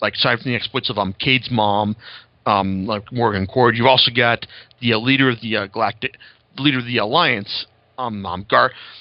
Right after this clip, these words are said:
it's like Gar Stasi, who was, who was an alien who's basically try-, who's basically, um, he's,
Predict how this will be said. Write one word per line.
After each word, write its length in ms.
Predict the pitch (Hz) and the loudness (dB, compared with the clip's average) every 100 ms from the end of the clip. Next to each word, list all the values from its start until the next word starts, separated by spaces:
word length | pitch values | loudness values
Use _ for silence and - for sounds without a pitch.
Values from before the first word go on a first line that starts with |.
| - - | -20 -6
it's 80 | |
like 140 | 123 107 | -2 2
Gar 160 | 117 | 2
Stasi, 560 | - - 143 123 98 98 | 2 2 2 0 -4 -12
who 120 | 123 | -12
was, 360 | 110 104 - - _ _ - _ | -12 -8 -8 -8 _ _ -20 _
who 60 | 139 | -10
was 80 | 135 | -4
an 80 | |
alien 360 | 143 160 143 120 | 2 4 4 0
who's 100 | 117 | -4
basically 300 | 156 - 131 | -4 -2 -2
try-, 260 | - 180 - - - - | 0 -2 -2 -18 -20 -14
who's 200 | 139 127 | -10 0
basically, 520 | 180 185 - 156 139 | 0 0 -2 -2 0
um, 300 | 117 104 98 _ _ _ _ _ _ _ _ | 0 -2 -10 _ _ _ _ _ _ _ _
he's, 160 | - | -14